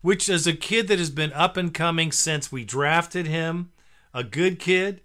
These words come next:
This is his fourth year. I don't know if he's gonna make it. I don't know if he's gonna make it.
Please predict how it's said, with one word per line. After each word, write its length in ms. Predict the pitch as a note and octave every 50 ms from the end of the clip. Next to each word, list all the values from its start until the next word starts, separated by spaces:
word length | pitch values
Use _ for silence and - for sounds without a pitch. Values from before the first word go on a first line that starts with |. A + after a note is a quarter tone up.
| _ _ _ _ _
This 120 | - D3 D#3
is 60 | D#3
his 140 | C#3+ B2+ -
fourth 440 | - - D#3 D#3+ F3 F#3+ F3+ F3+ -
year. 420 | E3 E3+ E3+ E3+ F3 F#3 G3 G3 _ - _ -
I 100 | - D#3+
don't 100 | G#3+ G#3
know 140 | E3+ E3 D#3+ D#3
if 60 | D3
he's 140 | D#3+ D3+ D3+
gonna 180 | E3 E3+ E3
make 300 | D#3+ D#3+ E3+ G3+ G#3 -
it. 140 | - - - _ _ _ _ _ - - - _ _ _ _ _ _ _ -
I 60 | C3+ D#3+
don't 100 | G3+ G3+
know 80 | G3
if 60 | F#3
he's 140 | F3+ F#3+ F3
gonna 120 | F#3+ F#3 F3
make 240 | F3 F#3 F#3 F#3 -
it. 140 | F#2+ -